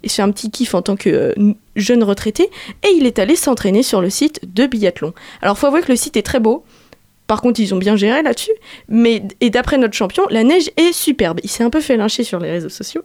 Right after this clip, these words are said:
je vous avoue. Mais, euh, la neige est dans une super qualité et c'est super pour faire, euh, la compétition.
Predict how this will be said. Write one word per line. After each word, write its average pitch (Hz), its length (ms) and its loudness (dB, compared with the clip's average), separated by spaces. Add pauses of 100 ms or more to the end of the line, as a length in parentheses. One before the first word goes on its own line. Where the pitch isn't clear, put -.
je 202 140 -2
vous 185 260 -6
avoue. 233 180 -6 (560)
Mais, 262 400 6
euh, 202 140 4
la 185 120 2
neige 311 340 4
est 247 100 2
dans 208 180 2
une 220 180 2
super 214 300 -4
qualité 208 600 -2
et 233 160 2
c'est - 140 -6
super 208 360 -4
pour 220 120 -6
faire, 214 200 0
euh, 175 100 4
la 180 100 -2
compétition. 190 540 -6